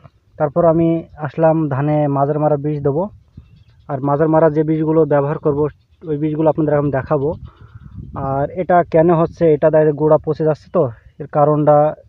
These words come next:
বের করতে হবে। যাই হোক, এখানে দেখা যাচ্ছে আরেকটা, এই যে এটা যে দেখেন, এটাও এরকম হয়েছে। তো যাই হোক, আমি এখন মাজার মারা বীজটা দেবো, যে মাজার মারা যে বীজটা ব্যবহার করবো এখন, ওই বীজগুলো আপনাদের এখন দেখাবো।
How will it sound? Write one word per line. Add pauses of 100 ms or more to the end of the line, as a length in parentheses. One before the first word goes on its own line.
(640)
বের
করতে
হবে। (960)
যাই
হোক, (440)
এখানে
দেখা
যাচ্ছে
আরেকটা, (360)
এই
যে (840)
এটা
যে (380)
দেখেন,
এটাও
এরকম
হয়েছে। (1120)
তো (260)
যাই
হোক,
আমি
এখন
মাজার
মারা
বীজটা
দেবো,
যে
মাজার
মারা
যে
বীজটা
ব্যবহার
করবো
এখন, (560)
ওই
বীজগুলো
আপনাদের
এখন
দেখাবো।